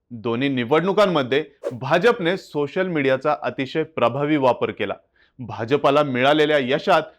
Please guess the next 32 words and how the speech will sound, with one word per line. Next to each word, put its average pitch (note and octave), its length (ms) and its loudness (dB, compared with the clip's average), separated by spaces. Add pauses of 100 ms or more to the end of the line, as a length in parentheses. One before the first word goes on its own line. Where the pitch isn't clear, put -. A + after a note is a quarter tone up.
(140)
त्यांच्या D3 320 -4
सोशल C3+ 460 -6
मीडियाचा C#3 460 -2
मोठा A#2 440 -4
वाटा A#2 300 0
होता, G2 300 -10
पण B2 200 -8 (140)
काँग्रेस F3 480 2 (300)
सोशल F#3+ 360 2
मीडियाचा G3+ 400 2
वापर E3 380 2
करण्यात C#3+ 360 -2 (100)
थोडीशी B2+ 360 -8
मागे A2+ 320 -2
होती. G#2 300 -10 (400)
पण E3+ 220 -2
"देर G3 320 4
आये E3+ 300 4
दुरुस्त D3 440 -4
आये" D#3+ 200 4
म्हणत D3 440 -4 (220)
उशिराने F3 520 0
का E3 160 0
होईना, C#3 460 -2
काँग्रेसने C#3 680 -6
आणि B2 200 -8
काँग्रेसच्या B2+ 560 -4
नेत्यांनी D#3+ 560 -2 (420)
सोशल F#3 320 2
मीडियाला E3 420 2
सिरियसली F#3+ 640 -2
घेऊन D3+ 280 0